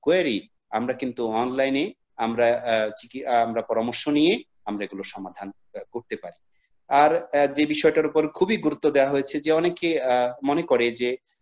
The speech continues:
আহ, উম, এই ধরনের, এ, আমরা stress বা, আহ, আমাদের যে depression,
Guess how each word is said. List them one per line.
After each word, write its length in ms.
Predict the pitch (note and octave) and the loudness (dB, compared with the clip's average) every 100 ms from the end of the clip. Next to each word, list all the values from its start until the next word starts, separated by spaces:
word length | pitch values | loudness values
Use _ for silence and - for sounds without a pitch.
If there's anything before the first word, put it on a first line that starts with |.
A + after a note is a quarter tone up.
| _ | _
আহ, 440 | B2+ A#2+ A#2+ - | 2 2 2 -8
উম, 240 | C#3 B2+ B2+ B2+ B2+ C3 | -12 -10 -2 0 0 -2
এই 200 | D3 C#3+ | -2 -2
ধরনের, 420 | D3 C#3 C#3 C3+ | -2 -4 -4 -6
এ, 360 | C3+ B2+ B2+ - | 0 0 0 -4
আমরা 420 | B2+ B2+ B2+ B2 | -4 0 0 0
stress 720 | A#2 - - B2+ B2+ B2+ - - _ _ A2 | -2 -6 -2 0 2 2 -2 -8 _ _ 0
বা, 160 | A#2 | 2
আহ, 380 | A#2+ A#2+ B2+ B2+ | 2 0 -4 -2
আমাদের 280 | A#2+ B2 A#2+ | -2 -4 -4
যে 120 | B2 | -4
depression, 760 | B2 B2 - C3 - B2+ A#2+ | -6 -6 -2 -2 2 2 0